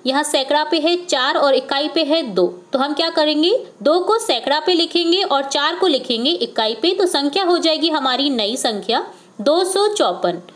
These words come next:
यहाँ हमें संख्या का अंतर भी बताना है, नई संख्या और मूल संख्या का। तो यहाँ जब इसे अंतर निकालेंगे तो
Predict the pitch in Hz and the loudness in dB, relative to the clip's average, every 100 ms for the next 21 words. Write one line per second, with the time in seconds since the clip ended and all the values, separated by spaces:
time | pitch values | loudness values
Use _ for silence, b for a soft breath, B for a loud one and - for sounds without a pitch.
0 | B B B - 285 320 427 466 - - | B B B -4 0 2 0 -2 -10 -2
1 | 285 359 359 302 294 349 349 349 262 233 | 2 2 2 0 0 0 0 0 -2 -2
2 | 302 330 392 359 339 311 320 330 320 262 | 0 2 2 2 0 0 0 0 0 0
3 | 339 330 285 302 320 277 285 294 302 277 | 0 0 0 0 0 2 2 2 0 0
4 | 302 294 349 440 B B B 311 330 359 | -2 0 0 -2 B B B 0 2 2
5 | 440 466 440 403 403 311 294 359 339 294 | 2 4 2 2 0 0 0 2 2 2
6 | 262 294 311 339 | 0 0 0 0